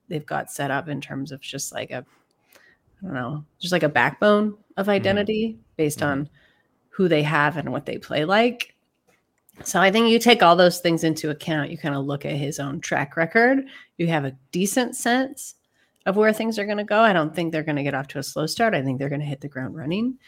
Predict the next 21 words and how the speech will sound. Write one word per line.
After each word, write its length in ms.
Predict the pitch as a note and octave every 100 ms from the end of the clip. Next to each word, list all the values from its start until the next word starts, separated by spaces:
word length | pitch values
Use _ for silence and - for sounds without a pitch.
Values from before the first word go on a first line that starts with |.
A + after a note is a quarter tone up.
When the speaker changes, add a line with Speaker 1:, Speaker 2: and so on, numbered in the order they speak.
| - _ -
Speaker 1:
this 140 | G#2
Speaker 2:
Yeah. 40 | -
Speaker 1:
season. 540 | A3+ A3+ B3 B3+ B3
You 120 | B3 B3+
also 240 | G#3+ F#3+
have 260 | D3+ D#3 -
to 160 | E3 D#3+ -
do 140 | G3+
that 340 | G#3+ A3 - -
a 40 |
little 180 | G#3 A3
bit 200 | - -
as 120 | A3
a 80 | A3
head 160 | G#3+ -
coach. 280 | G#3+ A#3
I 80 | -
really 320 | G#3 A3+ A#3
did 240 | G#3 F#3+ F3+
like 180 | D#3+ D#3
hearing 540 | D#3+ D#3+ E3+ E3+